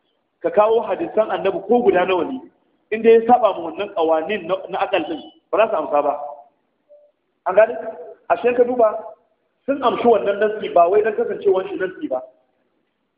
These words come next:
Sun amshe shi saboda ya dace da wannan hankalinsu mai rauni. Kun fahimci wannan ko?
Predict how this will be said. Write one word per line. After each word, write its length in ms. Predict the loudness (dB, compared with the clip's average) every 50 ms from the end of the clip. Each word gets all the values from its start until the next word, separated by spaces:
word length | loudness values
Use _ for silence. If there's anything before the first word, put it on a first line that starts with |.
| _ _ _ _ _ _ _
Sun 100 | -2 0 2
amshe 340 | 0 -2 0 2 0 0 0
shi 320 | 0 -8 -12 -14 -14 -16 -20 _ _ _
saboda 320 | 0 2 2 4 2 4 4
ya 200 | 6 6 6 4
dace 380 | 4 0 -2 -2 -2 -6 -8 -6
da 60 | -6 -4
wannan 320 | -6 -6 -6 -6 -8 -8 -6
hankalinsu 560 | -8 -8 -6 -4 -4 -4 -2 -4 -6 -8 -8 -4
mai 120 | -2 -2 0
rauni. 480 | 0 0 0 -2 -6 -8 -12 -12 -18 -20 _ _ _ _ _ _ _ _ _ _ _ _ _ _ _ _ _ _ _ _ _ _ _ _ _ _ _ _ _ _ _ _ _ _ _ _ _ _
Kun 120 | -8 -2
fahimci 200 | -2 0 2 4
wannan 180 | 2 2 4 2
ko? 100 | 2 0